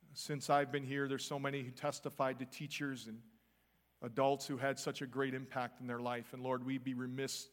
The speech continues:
to not say thank you for them.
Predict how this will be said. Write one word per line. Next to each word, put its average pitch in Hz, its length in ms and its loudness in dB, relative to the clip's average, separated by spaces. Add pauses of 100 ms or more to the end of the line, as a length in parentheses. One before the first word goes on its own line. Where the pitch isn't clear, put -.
(120)
to 120 60 -10
not 127 340 0
say 123 200 -4
thank 135 420 -4
you 117 100 0 (640)
for - 180 -6
them. 110 220 0